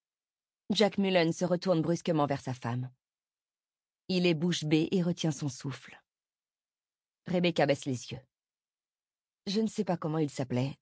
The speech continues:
C'était son prof de littérature, c'est tout ce que je sais. » Nous avons pu consulter les pages incriminant cet enseignant grâce à la police de Burton, et son nom y figure clairement. C'est Tom Fitzwilliam qui a été entendu dans cette affaire.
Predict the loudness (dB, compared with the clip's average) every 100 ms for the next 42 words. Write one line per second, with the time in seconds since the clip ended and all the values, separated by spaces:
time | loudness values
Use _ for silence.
0 | _ -10 -2 2 2 2 0 2 0 2
1 | 0 0 0 -2 -4 -6 -6 -8 -6 -6
2 | -6 -10 _ _ _ _ _ _ _ _
3 | _ _ _ _ 2 4 6 6 4 2
4 | 2 0 0 0 2 4 4 4 2 -2
5 | -2 0 2 2 0 -2 -2 -2 0 2
6 | 2 2 2 2 0 0 2 2 2 0
7 | 2 2 0 0 0 -6 _ _ 0 2
8 | 2 4 4 4 2 0 2 2 2 0
9 | 0 -4 -8 _ _ _ _ _ _ _
10 | -2 0 4 4 2 -4 -8 -4 2 2
11 | 2 0 0 2 2 2 2 2 0 0
12 | 0 0 -4 -8 -10 -12 -16 -20